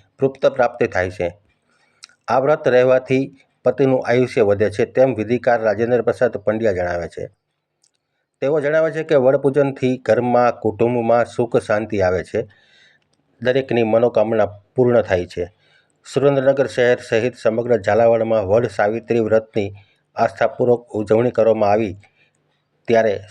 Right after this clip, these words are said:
સુરેન્દ્રનગરની સેઠ એન ટી એમ હાઈસ્કૂલ સામે આવેલ રામ મહેલ મંદિર પાસે પ્રાચીન વડ છે, આ વડનું બહેનોએ પૂજન કર્યું હતું. રાજેન્દ્રભાઈ પંડ્યા તથા અન્ય બ્રહ્મ વિધિકારોએ બહેનોને શાસ્ત્રોક્ત રીતે વિધિ કરાવી હતી.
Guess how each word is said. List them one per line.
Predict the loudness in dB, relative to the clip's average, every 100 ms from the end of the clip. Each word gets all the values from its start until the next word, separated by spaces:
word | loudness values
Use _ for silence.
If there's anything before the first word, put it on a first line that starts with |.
| -2
સુરેન્દ્રનગરની | 0 2 2 2 0 0
સેઠ | 0 -2 -2
એન | -6 -6
ટી | -2
એમ | -2
હાઈસ્કૂલ | 0 -4 -2 -4
સામે | -2 -2 0 -2
આવેલ | 0 0 0
રામ | 0 0 0 -2 0
મહેલ | 2 2 0
મંદિર | -4 -2 -4
પાસે | 0 -2 0 0 0 -4 _ _ _ _ _ _ _ _ _ _ -2
પ્રાચીન | -2 0 0
વડ | 2 2 0
છે, | 0 -2
આ | 0 0
વડનું | 0 2 0 0 0
બહેનોએ | 2 2 2 2
પૂજન | 0 -2 -2
કર્યું | 0 -2 -2
હતું. | -6 -10 -14 _ _ _ _ _ _ _ _ _ _ _ _
રાજેન્દ્રભાઈ | -4 -4 -4 -2 -2 0
પંડ્યા | 0 2 2 2 -2 0
તથા | 2 2
અન્ય | 2 2 2
બ્રહ્મ | 0 2 0 2 -2
વિધિકારોએ | -2 -2 0 2 4 2
બહેનોને | 2 0 2 2
શાસ્ત્રોક્ત | 0 0 -2 0 0 -2 _ -2
રીતે | 0 0 0
વિધિ | 0 -2 -2
કરાવી | 0 0 -2 -6
હતી. | -12 -16